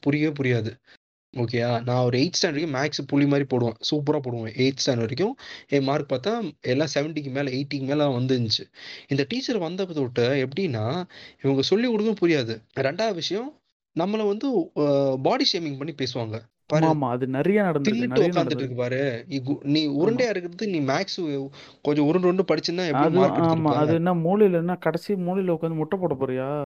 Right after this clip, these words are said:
Speaker 1: ஆ, முட்டை போடு.
Speaker 2: அப்படின்றது.
Speaker 1: ஆ, ஆ, ஆ, இப்படி, இப்படி எல்லாம்
Speaker 2: ரொம்ப
Speaker 1: பேச வேண்டியது. அப்புறம் வந்து அங்க அதே கிளாஸ்ல நான் வந்து லெவன்த், ட்வெல்த் வந்து நான் வந்து சயின்ஸ் குரூப் எடுத்திருந்தேங்க. ஓகேங்களா?
Speaker 2: ம், ம்,
Speaker 1: அந்த
Speaker 2: ம்.
Speaker 1: டைம் வந்து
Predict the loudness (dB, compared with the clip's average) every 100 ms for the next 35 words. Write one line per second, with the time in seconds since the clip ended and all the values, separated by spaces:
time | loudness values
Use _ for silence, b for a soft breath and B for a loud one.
0 | _ _ _ _ -8 -4 0 2 4 2
1 | 2 0 -2 -4 -4 -2 -2 -4 -8 -12
2 | -6 -6 -4 -8 -2 2 4 6 6 6
3 | 4 2 -2 b -20 _ -8 -6 -4 -4
4 | -2 0 2 2 -2 -2 -4 -4 -4 -4
5 | -2 0 0 -2 -2 -2 -2 0 0 0
6 | -2 -2 -2 -4 -10 -20 B B B -4
7 | -2 -2 -4 -6 -4 -4 -4 -8 -8 -6
8 | -6 -8 -10 -6 -4 -4 -2 -2 -2 -2
9 | -6 -10 -12 -2 -2 0 -4 -4 -4 -2
10 | -2 -2 -2 -4 -10 _ _ -10 -6 -4
11 | -4 -4 -6 -6 -6 -8 -8 -8 -4 -2
12 | 0 -2 -2 -4 -4 -4